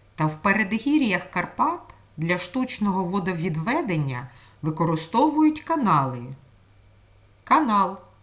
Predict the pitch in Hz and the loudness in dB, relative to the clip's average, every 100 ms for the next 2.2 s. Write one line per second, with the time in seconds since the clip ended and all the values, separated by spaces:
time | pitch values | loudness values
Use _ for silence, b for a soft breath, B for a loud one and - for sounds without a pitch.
0 | _ _ _ - 202 190 226 214 196 - | _ _ _ -4 -4 -2 -2 -2 -4 -4
1 | 190 - 202 - 151 151 - 156 190 254 | -8 -4 -4 -4 -4 -4 -2 -2 -2 -4
2 | 139 131 | -6 -10